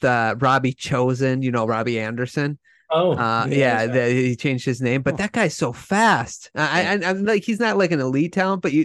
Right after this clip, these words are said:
Speaker 1: like, that, that, the
Speaker 3: Of course.
Speaker 1: Dolphins' speed on,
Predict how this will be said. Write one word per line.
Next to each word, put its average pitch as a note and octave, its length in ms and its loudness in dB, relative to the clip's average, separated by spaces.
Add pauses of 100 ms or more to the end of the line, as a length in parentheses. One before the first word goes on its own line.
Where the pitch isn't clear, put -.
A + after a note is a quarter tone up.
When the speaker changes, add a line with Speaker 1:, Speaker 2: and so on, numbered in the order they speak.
(160)
Speaker 1:
like, D#3 220 2
that, F3+ 260 0 (560)
that, F3 280 2
the D3 100 0
Speaker 3:
Of C#3+ 40 0
course. - 0 -
Speaker 1:
Dolphins' E3 640 -2
speed A2+ 800 -4 (100)
on, B2 400 -4